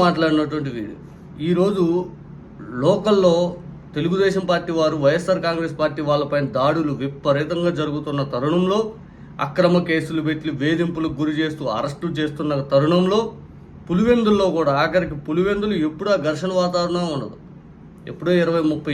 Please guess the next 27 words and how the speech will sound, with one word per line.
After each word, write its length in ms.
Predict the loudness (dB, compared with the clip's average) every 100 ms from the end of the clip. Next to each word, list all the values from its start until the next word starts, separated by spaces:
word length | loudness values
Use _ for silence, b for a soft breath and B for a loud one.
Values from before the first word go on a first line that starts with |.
| 2
ఏళ్ల 120 | 4 4
క్రితం 200 | 0 -2 -2
ఉండేది. 280 | -2 -4 -8 -14 -18 -18 -8
<coughs> 520 | -6 -6 -8 -10 -10
అప్పట్లో 380 | -6 -4 -4 -4 -10 -16 -18 -18 -16 -18 -18 -18 -18 -18 -16 -16 -18 -18 -8 -2
రాజశేఖర్ 460 | 0 4 4 6 4
రెడ్డి 160 | 2 0
గారి 140 | 0
పీరియడ్ 240 | 0 -2 0
తర్వాత 220 | -2 0 -2
అసలు 140 | 0 -2
ఆ 40 | 0
ఘర్షణ 240 | -4 0 2
అనేది 220 | 4 4 6
లేదు 140 | 4 4
వాళ్ళకి, 220 | 2 0
అసలు 180 | -6 -2
ఆ, 100 | -2 -2 -4 -4
ఆ 80 | -4 -6
ఉద్దే-, 240 | -2 -2 0
ఆ 20 | 0 -2 -4
విధానాలే 460 | 2 4 6 4 4
తెలియదు 200 | 2 0 0
వాళ్ళకి. 260 | -4 -12 -20 -20 -20 -20 -20 -20 -20 -20 -20 -20 -20 -20 -20 -20 -20 -6
పులివెందుల్లో 680 | 0 4 4 4 0 0 0 0 -4 -12 -20 -10 -2
ఎమ్మెల్సీ 420 | 4 4 4 -2 -2
పైన, 180 | -4